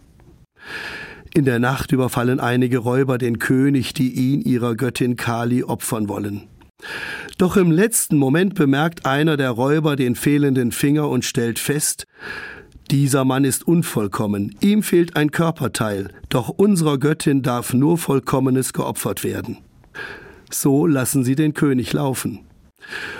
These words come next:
Unterwegs erinnert sich der König an die Worte seines Ministers: „Gott fügt alles wunderbar“, und begreift,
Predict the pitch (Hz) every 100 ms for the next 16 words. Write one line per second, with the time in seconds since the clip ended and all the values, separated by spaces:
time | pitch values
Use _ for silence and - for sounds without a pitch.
0 | - - 208 208 180 220 - 170 151 196
1 | 135 - 123 131 120 - 143 156 123 123
2 | 120 117 127 131 - 131 123 123 120 -
3 | 123 117 101 - 104 - - - - -
4 | - - 139 - - - 131 135 - -
5 | 123 120 - 110 107 107 104 110 104 -
6 | 147 131 147 123 127 143 165 -